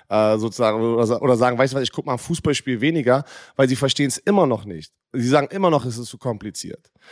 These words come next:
Also es ist halt natürlich immer, wir denken, wir sind schon groß mit dem ganzen Football und es wächst. Es wird noch, wartet erst mal ab, was die nächsten Jahre mit der N F L Deutschland jetzt dadurch, dass die N F L jetzt richtig investiert hier in diesem Land, das war ja alles organisch gefühlt, was bis zu diesem Punkt gekommen ist.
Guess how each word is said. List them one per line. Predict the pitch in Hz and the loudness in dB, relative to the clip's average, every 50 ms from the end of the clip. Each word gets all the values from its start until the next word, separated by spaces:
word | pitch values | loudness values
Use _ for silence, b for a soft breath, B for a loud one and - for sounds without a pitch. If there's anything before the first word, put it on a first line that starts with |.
| B B B | B B B
Also | B 120 127 139 147 | B 2 4 4 4
es | 143 151 139 135 123 | 2 2 0 0 0
ist | 135 156 - | -2 0 2
halt | - 151 135 | 2 2 2
natürlich | 139 131 - 165 147 | 2 0 0 0 0
immer, | 156 156 151 147 143 131 127 | 0 0 0 0 0 0 0
wir | 123 | 2
denken, | 107 160 185 185 - 175 | 2 2 2 2 2 2
wir | 165 160 | 2 2
sind | 151 165 156 | 2 0 -4
schon | - 170 | -4 -2
groß | 139 131 160 170 139 | 0 0 0 0 0
mit | 147 139 135 | -2 -4 -4
dem | 135 135 | -2 -2
ganzen | 131 127 127 - 117 113 | -4 -4 -6 -6 -8 -4
Football | - 185 185 175 - 170 170 160 160 160 156 B B B B B | -2 -2 -2 2 4 4 6 6 4 2 -2 B B B B B
und | - 120 123 123 117 | -4 -2 -2 -2 -4
es | 104 127 117 117 120 | -6 -8 -6 -4 -4
wächst. | 180 180 - - - | -4 -4 -4 -8 -8
Es | 110 95 | -8 -6
wird | 113 139 156 | -8 -6 -4
noch, | 151 127 107 101 | -4 -6 -4 -6
wartet | 117 110 107 95 127 151 180 175 - - | -10 -6 -2 0 0 0 0 -2 -4 -2
erst | - 156 151 151 | 0 0 0 -2
mal | 151 151 139 | -4 -4 -4
ab, | 151 151 | -4 -2
was | 147 135 127 - | -2 -2 -2 -2
die | - 123 | -4 -2
nächsten | 110 135 143 - - - 123 | -2 0 -2 -2 -4 -4 -2
Jahre | 127 131 143 143 135 | 0 0 2 2 2
mit | 131 131 113 | 0 0 0
der | 120 110 | 0 0
N | 117 131 | 0 0
F | 131 127 101 | -2 -4 -4
L | 120 120 | -4 0
Deutschland | 104 135 143 151 147 - 147 135 123 127 | 2 4 4 4 4 2 2 2 2 2
jetzt | 135 135 - | 0 0 0
dadurch, | - 127 127 131 - | 0 0 0 -2 -2
dass | 139 131 104 | -4 -4 -4
die | 117 - | -4 -2
N | - 127 143 | 0 2 2
F | 156 151 - | 2 2 0
L | - 120 131 | 0 -2 0
jetzt | 135 127 123 - - - _ - 104 113 | 0 -2 -4 -6 -12 -16 _ -18 -10 -4
richtig | 135 170 165 156 - 151 131 - | -2 -2 -2 -2 -4 -6 -4 -2
investiert | 110 135 123 127 120 - - - 151 151 147 - | 0 2 2 2 0 0 -2 -2 -2 -2 -2 -2
hier | - 139 | -4 -4
in | 127 | -2
diesem | 131 123 110 117 | -2 -2 0 0
Land, | 120 127 123 113 120 139 - - B B B B B B B B B B B B | 2 4 4 4 2 0 -4 -8 B B B B B B B B B B B B
das | - 120 - - | -10 -10 -4 0
war | 131 127 | 2 4
ja | 131 131 - | 4 4 4
alles | 113 135 143 139 - - | 4 2 0 0 -2 -2
organisch | 120 120 92 85 127 147 170 185 170 135 - - | -4 -4 -2 0 0 2 2 2 0 -2 -2 -4
gefühlt, | - 117 - - 117 113 123 143 - | -8 -10 -8 -6 -4 -4 -4 -2 0
was | 107 117 113 - | 0 0 0 0
bis | - 123 113 - | -2 -4 -4 -4
zu | - - | -6 -8
diesem | 117 104 117 110 101 107 | -8 -6 -6 -8 -6 -6
Punkt | - - 143 143 135 113 | -4 -2 -2 -2 -4 -6
gekommen | 117 107 - - 120 107 101 92 85 | -12 -12 -8 -6 -6 -6 -6 -8 -12
ist. | 71 - - - | -14 -16 -20 -20